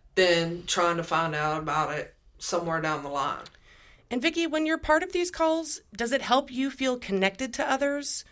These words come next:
Speaker 2: If so, why?
Speaker 1: It definitely helps me feel connected to others in that, um,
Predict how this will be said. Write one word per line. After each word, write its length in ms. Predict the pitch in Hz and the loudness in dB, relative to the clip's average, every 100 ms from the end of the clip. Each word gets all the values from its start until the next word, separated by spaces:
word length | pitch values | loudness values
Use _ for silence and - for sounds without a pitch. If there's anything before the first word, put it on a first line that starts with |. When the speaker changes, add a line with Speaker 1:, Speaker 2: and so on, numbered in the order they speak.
| - - - | -20 -20 0
Speaker 2:
If 140 | - | 2
so, 300 | - 247 240 | 2 2 4
why? 460 | 165 160 165 139 147 - - - - - - - - - - | 4 4 2 0 -6 -16 -20 -20 -20 -20 -20 -20 -20 -12 0
Speaker 1:
It 280 | 240 233 208 | 2 2 2
definitely 460 | 233 262 254 202 | 2 2 2 4
helps 340 | 175 175 - - | 4 4 2 0
me 200 | 175 170 | -2 -2
feel 280 | 160 170 160 | 0 0 0
connected 520 | 170 156 151 151 156 | -2 -2 -2 -4 -4
to 120 | 165 | 0
others 520 | 160 156 156 156 160 170 | 2 2 2 0 -2 -4
in 180 | 160 | -2
that, 360 | 160 160 147 - | -2 0 0 -2
um, 480 | 180 170 165 151 147 | -2 0 0 -2 -6